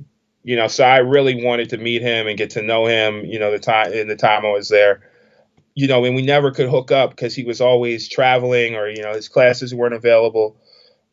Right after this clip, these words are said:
So I ended up taking, they have a book writing seminar at Columbia. I took that, you know, which they've published something like sixty books came out of the seminar. And it's run by Samuel Friedman. He's a New York Times veteran. He's just an incredible journalist.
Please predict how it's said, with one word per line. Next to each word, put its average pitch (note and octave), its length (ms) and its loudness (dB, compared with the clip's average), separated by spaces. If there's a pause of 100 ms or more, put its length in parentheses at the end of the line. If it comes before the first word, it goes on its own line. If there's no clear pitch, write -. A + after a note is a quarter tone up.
(120)
So D#3 140 2
I C#3 140 4
ended F3 160 0
up E3 120 4
taking, C#3+ 640 -2
they C3 180 -2
have B2 160 0
a A2 60 -4
book C3+ 280 -2
writing B2 300 2
seminar G#2+ 500 -2
at G2+ 100 -2
Columbia. F#2+ 500 -2
I F#2 60 0
took - 300 -4
that, G2+ 340 2
you G#2+ 80 -8
know, G2+ 140 -2
which G2 120 -4
they've G#2 200 -6
published G#2+ 440 2
something G2+ 380 -4
like G2 180 -2
sixty - 400 -4
books G2+ 340 2
came G2 200 0
out G2 140 2
of F#2 80 0
the F2+ 40 -6
seminar. F#2 520 -4 (760)
And G#2 300 0
it's G2+ 240 -8
run A#2+ 220 4
by G#2 260 4
Samuel A2 420 -2
Friedman. A2 460 -2
He's G#2+ 200 -8
a G2+ 120 -2
New G#2 140 -8
York A2+ 240 0
Times G#2 320 0
veteran. G2+ 340 0
He's G2 160 -14
just A2 240 -10
an G#2 80 -2
incredible G2+ 480 2
journalist. G2 640 0